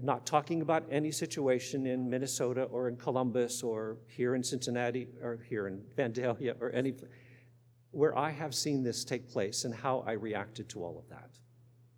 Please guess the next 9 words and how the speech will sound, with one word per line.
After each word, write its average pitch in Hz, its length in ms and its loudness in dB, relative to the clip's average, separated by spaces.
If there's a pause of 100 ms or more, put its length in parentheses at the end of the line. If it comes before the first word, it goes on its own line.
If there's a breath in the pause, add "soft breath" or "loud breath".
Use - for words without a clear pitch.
(920)
Bravo 139 440 4
again 117 500 0
to - 100 -4
the 110 80 0
guys 110 420 4
in 104 100 -2
trying 107 400 -2
to 110 100 -6
keep 107 300 -4